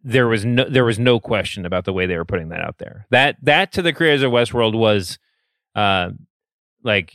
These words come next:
you know, a glimpse into the glossary of the show. I think that was a very straightforward statement by then that, that they expected no one to have any question about. I think the more interesting question is w-, how that co-, how that sort of,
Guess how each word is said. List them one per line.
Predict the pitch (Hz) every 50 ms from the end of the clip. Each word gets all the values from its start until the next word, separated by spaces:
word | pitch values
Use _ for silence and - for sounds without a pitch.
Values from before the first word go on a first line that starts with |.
| _
you | - 127 113
know, | 104 92 90 92 95 98 -
a | 113
glimpse | 110 - 120 120 120 113 107 -
into | - 117 110 104
the | 90 101
glossary | 87 110 104 101 110 - - 98 92
of | 87
the | 82 90
show. | - - 104 82 57 - 92 92
I | 92 104
think | 101 120 113 101
that | 113 107
was | 95 92 -
a | 104
very | 92 95 113 107 101 101
straightforward | - - - 117 110 95 - - 107 98 98 95
statement | 90 - 104 101 101 101
by | 104 104
then | 95 101 101 98 98
that, | 101 95 101 104
that | 101 107 101
they | 104 113
expected | 104 92 - - 113 98 - 113 101
no | 104 107 110 107
one | 104 104 101
to | 101
have | 101 101 92
any | 95 92 90
question | - 87 85 - - -
about. | - - - - - _ _ _ _ _ _ _ _ _ _ _ _ _ _ _ _ _ _ _ _ _ _ - -
I | 147
think | 160 180 165
the |
more | 147 139 147
interesting | 160 135 135 117
question | 104 117 113 104 - 113 107
is | 101 92 90 - _ _ _ _ _ _ _ _ _ _ _ _ _ _ _ -
w-, | 151 135 - - - 160 143 139
how | 123 143 143 143
that | 131 139 120 113
co-, | - 135 143
how | 110 117 147 147
that | 143 139 135 131 120
sort | - 131 123 120
of, | 110 90 87 -